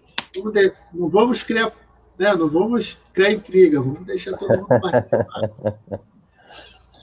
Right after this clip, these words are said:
Speaker 2: Por aí, por aí.
Speaker 1: Beleza. Ge-, gente, vamos,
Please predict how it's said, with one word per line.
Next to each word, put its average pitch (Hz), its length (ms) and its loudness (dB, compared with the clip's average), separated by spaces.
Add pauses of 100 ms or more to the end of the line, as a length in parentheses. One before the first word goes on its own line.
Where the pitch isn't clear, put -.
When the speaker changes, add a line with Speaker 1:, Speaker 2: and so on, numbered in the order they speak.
(320)
Speaker 2:
Por 135 160 4
aí, 104 240 4
por 113 200 -4
aí. 131 160 2
Speaker 1:
Beleza. 139 320 2 (180)
Ge-, 175 220 -6 (320)
gente, 202 400 2
vamos, 196 520 -2